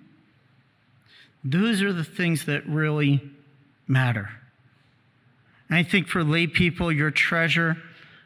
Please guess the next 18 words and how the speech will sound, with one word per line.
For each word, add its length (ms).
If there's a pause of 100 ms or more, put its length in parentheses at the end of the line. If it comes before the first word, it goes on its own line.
(220)
is 140
probably 560
your 160
family, 600 (800)
your 80
spouse, 800 (760)
your 120
children, 600 (500)
or 80
your 140
parents, 720 (920)
or 100
your 120
siblings. 680 (1300)
They 260
are 140
your 220
treasures 680